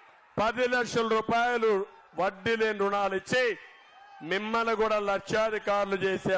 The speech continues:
బాధ్యత నాదని మా ఆడబిడ్డలకు హామీ ఇస్తున్నా. ఇది కాకుండా తమిళలో జాబు రావాలంటే, జాబు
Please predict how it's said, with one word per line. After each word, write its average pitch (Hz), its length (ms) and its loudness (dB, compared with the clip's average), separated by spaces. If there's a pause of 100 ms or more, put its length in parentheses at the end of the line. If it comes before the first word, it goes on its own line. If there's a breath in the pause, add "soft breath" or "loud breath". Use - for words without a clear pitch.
(100)
బాధ్యత 190 360 0 (160)
నాదని 214 460 0 (460)
మా 185 100 0 (220)
ఆడబిడ్డలకు 185 600 0
హామీ 170 320 0
ఇస్తున్నా. 165 400 -4 (1400)
ఇది 208 160 0
కాకుండా 233 580 0 (840)
తమిళలో 254 580 0 (1000)
జాబు 277 420 2 (100)
రావాలంటే, 294 840 2 (2250)
జాబు 285 400 2